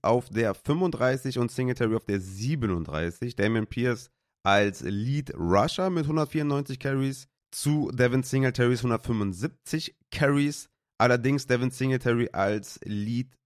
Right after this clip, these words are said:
Receiver mit achtundvierzig Targets und Damian Pierce mit sechsunddreißig Targets. Alles sehr eng beieinander, wenn ihr das hört, ne? Also hundertvierundneunzig Carries für Pierce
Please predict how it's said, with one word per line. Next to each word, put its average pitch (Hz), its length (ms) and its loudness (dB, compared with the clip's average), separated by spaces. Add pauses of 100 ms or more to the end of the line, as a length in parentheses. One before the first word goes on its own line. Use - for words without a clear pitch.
(200)
Receiver 113 540 0
mit 92 240 -2
achtundvierzig 120 640 -2
Targets 113 360 -4
und 110 140 -2
Damian 110 240 2
Pierce 113 220 -2
mit 107 180 -4
sechsunddreißig 120 720 0
Targets. - 480 -8 (220)
Alles 220 300 4
sehr 220 120 2
eng 220 160 -2
beieinander, 185 420 0
wenn 180 140 -2
ihr 180 80 0
das 175 220 -6
hört, 175 160 -2
ne? 147 80 -4
Also 131 200 0
hundertvierundneunzig 135 800 -2
Carries 123 340 -4
für 104 120 -2
Pierce 170 440 -2